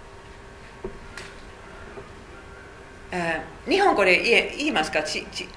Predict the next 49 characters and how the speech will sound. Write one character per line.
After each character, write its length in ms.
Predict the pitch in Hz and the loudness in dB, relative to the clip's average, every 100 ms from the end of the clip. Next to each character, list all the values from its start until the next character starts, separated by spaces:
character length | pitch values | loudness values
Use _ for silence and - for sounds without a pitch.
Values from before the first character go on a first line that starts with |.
| - | -8
地 160 | 233 220 | -2 0
に 160 | 175 | 2
飢 140 | 175 160 | 2 0
え 40 | |
て 120 | 147 | 0
る」。 80 | 139 - - - - - - - - - - - 202 208 240 | -8 -10 -12 -14 -16 -16 -16 -16 -16 -16 -16 -16 -14 -10 -2
あ、 80 | 277 | 0
言 200 | 220 160 | 2 2
え 20 | |
る？ 100 | 185 - - - - - | 0 -6 -12 -16 -18 -2
だ 100 | 208 | 2
か 60 | 214 | 4
ら 60 | |
そ 120 | 214 240 | 6 6
う 20 | |
い 100 | 233 | 6
う 40 | |
言 120 | 233 | 4
い 20 | 202 | 4
方 260 | 180 165 | 4 6
は、 240 | 151 143 170 | 6 4 4
ま 260 | 160 - | 2 2
あ、 20 | - | 2
英 140 | 185 | 2
語 100 | 165 | 2
で 120 | 151 147 | 0 0
も 120 | 147 | 0
フ 100 | 156 | -2
ィ 40 | |
ン 40 | 151 | -2
ラ 80 | 143 | -2
ン 40 | |
ド 80 | 139 | -2
語 120 | 139 | -2
で 80 | 135 | -2
も 160 | 139 | -2
あ 80 | 147 | -2
る 60 | 139 | -2
ん 100 | 127 | -8
で 80 | - | -10
す 100 | - | -10
け 80 | |
ど。 160 | - 113 - - - - - - - - - | -10 -10 -12 -16 -18 -18 -18 -16 -18 -18 -6
で 80 | 233 | 0
も 120 | 240 | 4
そ 200 | 233 349 | 4 6
う 80 | 349 | 6
い 60 | 285 | 6
う 260 | 240 208 | 6 4